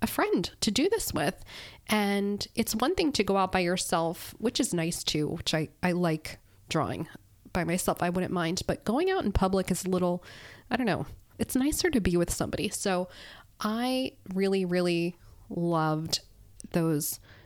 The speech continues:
those days where we could just go and draw together. And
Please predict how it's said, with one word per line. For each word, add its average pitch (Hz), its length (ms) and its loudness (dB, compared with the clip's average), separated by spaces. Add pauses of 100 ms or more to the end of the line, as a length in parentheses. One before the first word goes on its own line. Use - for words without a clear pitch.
(120)
those 196 220 2
days 202 440 2
where 170 120 2
we 185 100 0
could 185 160 -2
just - 220 -2
go 180 160 0
and 180 100 0
draw 170 240 -2
together. - 480 -2
And 185 320 0